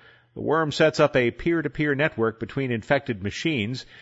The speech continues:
The updated software seems to be a bit more aggressive. The earlier versions blocked infected machines from visiting websites of antivirus providers. The antivirus providers then set up special sites that provided tools to remove Conficker.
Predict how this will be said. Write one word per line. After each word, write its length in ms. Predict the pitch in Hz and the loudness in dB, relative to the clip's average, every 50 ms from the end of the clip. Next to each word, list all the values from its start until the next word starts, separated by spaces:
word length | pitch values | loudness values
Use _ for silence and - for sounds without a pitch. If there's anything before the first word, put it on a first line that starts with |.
| - _ - | -20 _ -8
The 120 | 113 127 | -2 0
updated 420 | 190 226 - 175 156 143 139 107 - | 0 2 2 2 2 2 2 0 0
software 440 | - 131 123 120 - - 135 135 | 2 2 2 2 2 0 0 0
seems 280 | 143 - 247 254 247 - | 0 -2 -4 -6 -6 -6
to 80 | - 170 | -4 0
be 100 | 175 165 | 0 0
a 60 | 139 | 0
bit 260 | 117 156 185 185 - | 0 0 -2 -2 -2
more 240 | 147 139 135 127 92 | -4 -4 -2 -2 -2
aggressive. 640 | 104 98 87 98 127 151 139 - - - 90 71 76 | -4 -4 -2 0 0 2 2 0 -2 -4 -6 -6 -6
The 180 | 90 92 - | -10 -8 -4
earlier 380 | - 151 170 165 156 139 123 110 | -2 0 0 2 2 0 0 2
versions 460 | 98 113 107 98 107 127 131 110 92 | 2 2 2 2 0 -4 -6 -6 -6
blocked 460 | 82 80 123 139 143 147 139 - - | -4 0 2 2 2 2 0 -2 -6
infected 540 | - - 117 - - 131 131 - - 117 98 | -8 -8 -6 -4 -2 -2 -2 -2 -4 -4 -4
machines 480 | 104 104 - - 120 120 120 123 117 - | -4 -6 -2 -2 -2 -2 -2 -4 -4 -4
from 220 | - 110 104 104 | -4 -4 -4 -2
visiting 440 | - 151 160 120 135 127 127 113 110 | 0 0 2 2 2 0 0 0 2
websites 520 | 127 139 135 107 - - 127 123 120 - | 2 2 2 2 0 0 0 0 0 -2
of 80 | 120 101 | -4 -6
antivirus 880 | - - 151 139 131 120 117 107 92 113 135 160 151 135 120 107 - - | -6 -4 -4 -2 0 0 0 2 2 2 2 2 2 2 0 0 -2 -4
providers. 640 | - 113 90 98 92 87 80 82 101 127 120 - - - - - - - - _ | -6 -6 -4 -2 -2 -2 -4 -4 -6 -8 -8 -10 -14 -20 -20 -20 -20 -20 -18 _
The 140 | - - - | -6 -2 2
antivirus 580 | 202 175 156 143 156 185 196 185 180 165 - - | 4 4 4 6 6 4 4 4 2 0 0 -2
providers 520 | - 110 113 110 110 113 135 151 123 - | -2 0 2 2 2 2 0 -2 -2 0
then 180 | 139 143 147 131 | 0 0 0 0
set 180 | - 143 131 | 0 2 2
up 140 | 123 113 - | 2 2 0
special 420 | - - - 190 185 - - 143 | -2 -2 0 0 0 0 0 -2
sites 440 | - - - 110 98 107 127 - - | 0 2 2 2 2 2 -2 -4 -8
that 140 | - 120 - | -10 -8 -6
provided 520 | - 127 113 131 135 139 127 120 110 104 | -4 -2 0 2 2 2 0 -2 -4 -4
tools 400 | - - 143 139 143 147 135 - | -4 -4 -2 0 0 -2 -2 -2
to 100 | - 127 | -4 -4
remove 460 | 117 127 127 127 143 139 131 120 - - | -2 -2 -2 0 2 2 2 2 0 -4
Conficker. 640 | - 156 175 196 165 - 123 104 - 98 104 127 | -6 -4 -4 -4 -2 0 0 0 0 -2 -4 -6